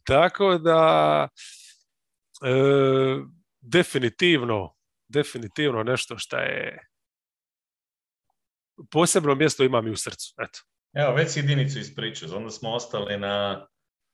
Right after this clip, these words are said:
Speaker 1: Tvoja jedinica, vjerovatno moja dvica, Kramer protiv Kramera.
Speaker 2: Da, jasno.
Speaker 1: <laughs>
Speaker 2: To, to išlo je, išlo je u tom smjeru. A mislim, shvatio si da,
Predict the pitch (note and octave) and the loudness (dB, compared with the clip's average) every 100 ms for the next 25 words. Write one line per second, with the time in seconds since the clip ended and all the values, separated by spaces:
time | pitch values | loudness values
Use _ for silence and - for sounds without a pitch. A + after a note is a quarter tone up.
0 | _ - D3+ G3 F3+ D#3+ F#3+ F#3+ D#3+ D3 | _ -6 4 6 8 6 4 4 6 8
1 | D3 C#3+ D#3 D3+ E3 - C#3 D#3 D3+ C#3+ | 8 6 6 6 4 4 0 2 2 2
2 | F3+ C#3 - E3+ D#3+ C3+ B2 A#2+ B2 D#3 | 0 0 2 2 4 2 0 -6 -2 2
3 | E3 B2 - - _ _ _ - - C#3 | 2 2 -4 -10 _ _ _ -2 0 0
4 | - - _ _ - A2 A#3+ - E3 D#3 | -4 -18 _ _ 0 4 4 4 0 4
5 | D#3 D3 F#3 A3+ - D#3+ D#3 G3+ G#3 D#3+ | 2 6 4 4 4 6 6 6 4 6
6 | C#3 C#3 D#3+ D3 C#3 C#3 D#3+ E3+ - C#3+ | 6 6 4 4 0 4 4 4 0 -8
7 | - _ - F3 F3+ G3 D3+ D#3 C#3 - | -18 _ -18 -4 0 2 2 -2 -4 -8
8 | - - - - E3+ D3+ D#3+ F#3 F#3+ D3 | -14 -14 -14 -16 -14 -8 0 0 2 0
9 | D#3 D#3+ C#3 | 2 4 4